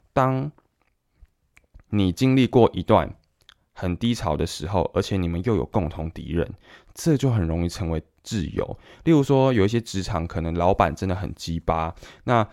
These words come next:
底下职员啊，你们可能心理上有共鸣，那这个时候你们又遇到了共同敌人，你们一定就会成为挚友。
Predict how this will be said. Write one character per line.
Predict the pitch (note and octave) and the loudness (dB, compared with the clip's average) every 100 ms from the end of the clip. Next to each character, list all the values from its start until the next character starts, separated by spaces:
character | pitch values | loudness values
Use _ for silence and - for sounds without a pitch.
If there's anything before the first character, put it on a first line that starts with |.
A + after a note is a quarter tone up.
| _ | _
底 | G#2 | -2
下 | F#2 B2 G2+ | 0 2 0
职 | - - E2+ | -2 -6 -2
员 | G2 E2 A1+ | 0 -2 -4
啊， | G1+ - _ _ | -8 -10 _ _
你 | G2 | 0
们 | F#2 | 0
可 | F2 F2 | 0 -2
能 | E2+ | -2
心 | - A2+ A#2 | 0 0 2
理 | F2 | 0
上 | - G#2 | -2 -6
有 | E2+ | -6
共 | - F#2 | -4 -4
鸣， | D2+ - - _ - - | -4 -10 -16 _ -16 -12
那 | A2+ | -6
这 | - | -4
个 | G#2+ | -2
时 | - | 0
候 | G#2 A2 | 0 2
你 | E2+ | 2
们 | G2+ | 0
又 | - | 0
遇 | G#2+ | 0
到 | G2 | 2
了 | E2 | 2
共 | - F#2 | 2 0
同 | E2+ E2+ | -2 -4
敌 | E2+ D2+ D2+ | -4 -6 -2
人， | D#2 - - | -4 -4 -10
你 | - | -6
们 | F2 - | -4 -4
一 | F#2+ | -4
定 | G#2+ F#2+ | -2 0
就 | |
会 | F#2 | -2
成 | - D#2 | -2 -6
为 | D#2+ | -8
挚 | - E2+ | -8 -8
友。 | - - | -8 -12